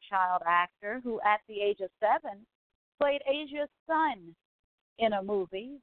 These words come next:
The movie called, it was called The Heart is Deceitful Above All Things. And allegedly, Asia had agreed in March to pay Bennett three hundred and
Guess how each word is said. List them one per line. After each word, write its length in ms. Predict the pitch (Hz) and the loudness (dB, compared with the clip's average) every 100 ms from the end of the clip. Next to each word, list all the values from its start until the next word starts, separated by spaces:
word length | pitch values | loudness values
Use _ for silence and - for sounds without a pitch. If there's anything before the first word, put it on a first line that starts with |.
| - | -2
The 100 | 202 | -2
movie 340 | 190 190 190 _ | -2 -8 -10 _
called, 420 | 196 180 180 175 - | 4 4 2 -4 -2
it 100 | 185 | -2
was 160 | 175 175 _ - | 0 -6 _ 2
called 220 | 175 185 | 2 2
The 100 | 160 - | -4 -2
Heart 200 | 208 247 214 | -2 -2 -6
is 220 | 214 220 _ _ _ _ _ | -4 -6 _ _ _ _ _
Deceitful 840 | 202 - - 233 - _ 214 214 - | -2 -2 -8 -8 -8 _ 0 2 0
Above 420 | 160 180 208 220 | -2 0 0 2
All 340 | 175 196 214 - | -2 -2 -10 -10
Things. 320 | 160 170 135 _ _ _ _ _ _ _ _ _ - | -6 -6 -6 _ _ _ _ _ _ _ _ _ -2
And 160 | 226 214 | 2 2
allegedly, 800 | 208 214 285 381 - 214 208 196 | 2 2 0 -12 -8 -6 -6 -4
Asia 420 | 208 269 294 196 | -4 -4 -6 -6
had 160 | 208 196 | -4 -4
agreed 560 | 170 202 214 220 220 226 _ _ _ _ _ _ - | -6 -8 -8 -10 -12 -16 _ _ _ _ _ _ 2
in 200 | 220 202 | 2 2
March 480 | 202 190 240 190 - - - | 2 4 4 -2 -6 -8 -4
to 80 | |
pay 260 | 214 262 320 | 0 0 -2
Bennett 420 | 214 202 185 190 _ | 0 0 0 -4 _
three 200 | 240 269 | -4 -2
hundred 460 | 240 233 226 226 226 | -2 -2 -2 0 -2
and 140 | 180 | -2